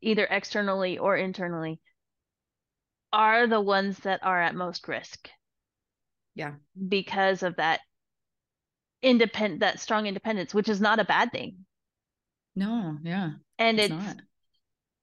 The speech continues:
Speaker 1: it, it can make it very hard to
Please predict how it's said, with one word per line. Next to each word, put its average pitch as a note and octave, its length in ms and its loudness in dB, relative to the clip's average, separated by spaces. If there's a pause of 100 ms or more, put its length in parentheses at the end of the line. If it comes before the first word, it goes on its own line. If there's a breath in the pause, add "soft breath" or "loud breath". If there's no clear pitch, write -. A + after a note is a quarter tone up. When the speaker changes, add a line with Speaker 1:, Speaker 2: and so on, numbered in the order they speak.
(460)
Speaker 1:
it, A#3 300 0 (720)
it A#3+ 260 -2
can B3 140 4
make A#3 180 4
it G3 80 0
very G3+ 240 0
hard G3 440 -4 (100)
to F#3 520 -2